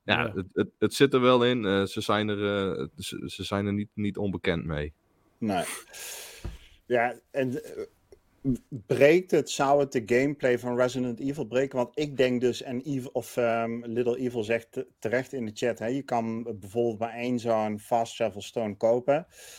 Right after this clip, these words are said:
Speaker 3: Ik heb dus ook het gevoel gehad, ja, met die in-game aankopen, daarmee breek je de originele gameplay niet. Dus het is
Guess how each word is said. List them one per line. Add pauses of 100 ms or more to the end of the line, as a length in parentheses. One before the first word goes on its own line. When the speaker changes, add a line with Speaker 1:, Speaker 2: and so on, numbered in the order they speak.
(240)
Speaker 3:
Ik
heb
dus
ook
het
gevoel
gehad,
ja,
met
die (240)
in-game
aankopen,
daarmee
breek
je
de
originele
gameplay
niet.
Dus
het
is